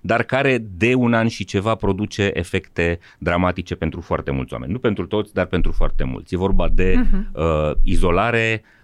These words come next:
Speaker 1: uh, anxietate,
Speaker 2: Asta,
Speaker 1: depresie,
Speaker 2: depresie, burnout.
Speaker 1: stres
Speaker 2: Mhm.
Speaker 1: și,
Speaker 2: Mhm.
Speaker 1: final, burnout. Um, cum vezi tu situația asta? Cum ar trebui să acționăm în, în, în zona asta?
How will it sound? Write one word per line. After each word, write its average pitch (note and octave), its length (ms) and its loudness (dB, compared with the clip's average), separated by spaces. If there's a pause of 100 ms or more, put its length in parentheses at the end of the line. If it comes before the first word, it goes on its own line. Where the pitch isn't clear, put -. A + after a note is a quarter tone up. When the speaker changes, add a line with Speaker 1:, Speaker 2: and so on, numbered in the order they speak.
Speaker 1:
uh, D#2 160 -4
anxietate, G2 1000 -2
Speaker 2:
Asta, - 200 -16
Speaker 1:
depresie, F#2+ 580 -4
Speaker 2:
depresie, F#3 500 -2
burnout. F#3+ 220 -6
Speaker 1:
stres G3 560 -2
Speaker 2:
Mhm. G3 320 -6
Speaker 1:
și, - 360 -10 (180)
Speaker 2:
Mhm. G3+ 120 -10
Speaker 1:
final, F2 340 -2
burnout. C2+ 680 -6 (920)
Um, F#2 540 0 (720)
cum F#3+ 180 0
vezi B2 220 0
tu - 100 -12
situația C#2 500 -8
asta? - 240 -14 (140)
Cum E3 200 0
ar C#3 100 0
trebui G2+ 340 -4
să G2 140 -4
acționăm F2 540 0
în, C#2+ 340 -6
în, C#2+ 320 -8
în D2 200 -8
zona C#2 320 -6
asta? - 260 -10